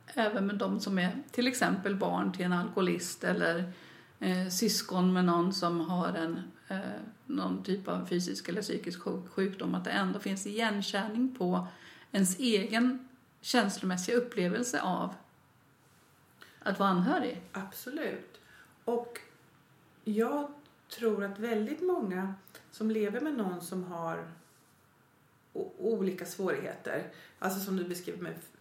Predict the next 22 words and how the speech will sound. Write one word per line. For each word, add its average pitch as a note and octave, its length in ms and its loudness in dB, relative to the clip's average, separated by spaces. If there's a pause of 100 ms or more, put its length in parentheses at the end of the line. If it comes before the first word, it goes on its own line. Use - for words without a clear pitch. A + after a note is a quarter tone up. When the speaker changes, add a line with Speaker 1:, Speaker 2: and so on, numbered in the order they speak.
Speaker 2:
fysisk, F#3+ 440 -4
psykisk, - 680 -10
eh, - 320 -10 (120)
funktionsnedsättning E3 880 -6
eller, E3+ 140 -6 (420)
eller, F3 360 0
eller E3 840 -4 (180)
någon F3+ 260 -4
form F#3 160 -2
av F#3 120 -2
beroende F3 680 -6
eller E3 260 -6
depressioner, F#3 1000 -4
ps-, - 280 -12 (120)
ja, F3 300 -2 (680)
eh, - 460 -18 (120)
och F#3+ 120 -2
så F#3+ 120 -4
vidare, F3+ 560 -2 (100)
att, - 440 -10
eh, F3+ 100 -4 (280)
det, G3 160 -4